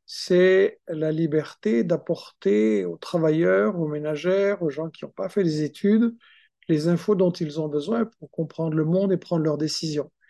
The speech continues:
Et donc ça, effectivement, ça a été une très belle école pour justement, euh, voilà, parler, euh, aux simples gens et faire en sorte que les choses qu'on leur expliquait puissent être, euh, uti-, compréhensibles d'abord, euh,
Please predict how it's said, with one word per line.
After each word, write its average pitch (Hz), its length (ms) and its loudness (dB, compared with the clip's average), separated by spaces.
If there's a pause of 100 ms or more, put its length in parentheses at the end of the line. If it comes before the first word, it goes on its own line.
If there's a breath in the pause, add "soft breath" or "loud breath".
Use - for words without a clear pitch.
(320 soft breath)
Et 175 60 0
donc 175 220 2
ça, 214 140 0
effectivement, 175 640 -2
ça 175 160 -6
a 170 40 -2
été 165 200 -4
une 151 240 0
très 180 200 -4
belle 160 420 0
école 185 520 2 (560 soft breath)
pour 170 220 2
justement, 160 1120 -2
euh, 139 340 -6
voilà, 190 380 -2 (100)
parler, 151 540 -2
euh, 135 360 -2
aux 139 60 -10
simples 156 440 -8
gens 185 280 -2
et 185 100 0
faire 160 220 0
en 143 80 -4
sorte - 380 -6
que 170 260 2 (540 soft breath)
les 156 140 0
choses 190 300 0
qu'on 160 220 -4
leur 156 240 0
expliquait 185 640 -4
puissent - 440 -6
être, 165 420 -4
euh, 147 720 -6
uti-, - 360 -2
compréhensibles 180 760 -2
d'abord, 175 680 -2
euh, 139 300 -8